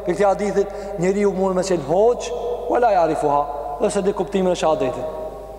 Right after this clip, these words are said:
A ka mundsi? Ka mundsi. Ka mundsi se kjo ka ndodhur. Kjo ka ndodhur dhe ndodh gjithmonë.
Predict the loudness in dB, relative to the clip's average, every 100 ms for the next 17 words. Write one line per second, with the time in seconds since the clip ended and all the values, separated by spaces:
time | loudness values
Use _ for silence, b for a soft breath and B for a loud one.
0 | -14 -8 -2 0 2 0 -2 -2 0 0
1 | 0 -4 -6 -6 -12 -14 -14 -16 -18 -20
2 | -20 -20 -6 0 2 2 2 0 2 2
3 | 2 2 2 2 2 -4 -6 -6 -6 -2
4 | 0 2 2 2 4 4 2 2 2 2
5 | -2 -6 -4 -2 -2 0 0 0